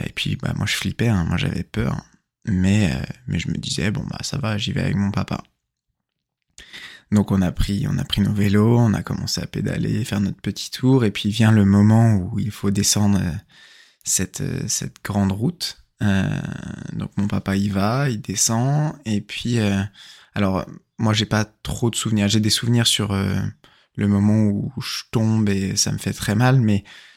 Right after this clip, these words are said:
lui m'a, m'a raconté son point de vue à l'époque aussi, où il disait qu'en fait, euh, il arrive en bas de la descente,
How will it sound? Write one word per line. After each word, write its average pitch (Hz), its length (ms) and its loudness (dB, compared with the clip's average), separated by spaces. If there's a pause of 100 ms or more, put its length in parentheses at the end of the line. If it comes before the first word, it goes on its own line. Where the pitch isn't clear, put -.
(120)
lui 110 180 0
m'a, 98 260 0 (380)
m'a 104 180 2
raconté 110 440 2
son 113 180 2
point 107 240 4
de 107 60 6
vue 113 240 4
à 98 80 2
l'époque 107 400 -2
aussi, 120 340 -2 (600)
où 104 100 0
il 101 100 2
disait 107 360 2
qu'en 95 220 0
fait, - 280 -2
euh, 90 160 0 (540)
il 104 120 -4
arrive 117 220 0
en 101 80 2
bas 98 140 2
de 98 40 -2
la 95 100 -2
descente, - 600 -4